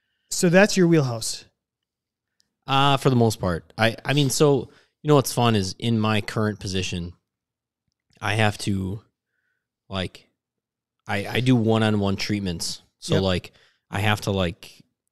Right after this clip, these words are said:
Speaker 2: guide the music kind of with who's in the room.
Speaker 1: I th-, I think that's, that's kind of the nature of the question is we have, I mean, just thinking about it, when you're in a traditional setting, you might
Speaker 2: Yeah.
Speaker 1: have thirty different people in there. So you wanna please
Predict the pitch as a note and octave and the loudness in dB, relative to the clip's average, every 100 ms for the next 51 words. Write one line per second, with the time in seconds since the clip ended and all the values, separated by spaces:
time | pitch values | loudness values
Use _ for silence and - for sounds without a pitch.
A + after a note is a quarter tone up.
0 | _ F2 F#2 F#2+ F#2+ F#2+ F#2+ F#2 F#2+ F#2 | _ _ -12 -2 0 2 0 -2 -4 -2
1 | F#2+ A2 - - G2 F#2+ F#2 - G#2+ G2 | -2 -4 -4 -4 -2 -2 -2 -2 -2 0
2 | G2 F2+ F#2+ A#2+ D3+ F#3+ - - F#3 C4+ | -2 -2 -2 -2 -2 -2 -4 0 2 2
3 | B3 A#3+ G3+ F3+ - - - _ - D#3 | 2 2 4 2 0 -8 -10 _ -2 0
4 | - - - - - - G3+ F#3+ E3 F3 | 0 -4 -8 -14 -4 2 2 4 4 4
5 | - F3 C#3 - G3 - C3+ C3+ A#2+ - | 6 4 4 4 4 2 0 0 -2 2
6 | F3 A#3+ A#2 - - _ - G3 G#3+ A#3 | 6 6 4 -6 -20 _ 2 4 4 2
7 | - B3+ - B3 A3+ G3+ F#3+ F#3 F#3+ G3 | 0 2 4 4 8 10 10 8 8 8
8 | F3 D3 - E3+ A3+ - F3 C#3 B2+ - | 6 4 2 6 6 6 0 0 -2 -8
9 | _ - - D3 C#3+ C#3 D3 - - _ | _ -10 0 2 2 0 -6 -14 -20 _
10 | - F#3 B3+ A3 G3 F3 - G3 F#3+ D#3 | -2 4 6 6 6 4 6 8 8 8
11 | B3+ B3+ D#3 D3 D3+ D3 D3 D3 E3+ A#3 | 6 6 2 2 4 2 2 2 4 4
12 | C4 F3 C#3+ - F3+ D#3 B2+ - | 4 2 2 2 4 4 0 -6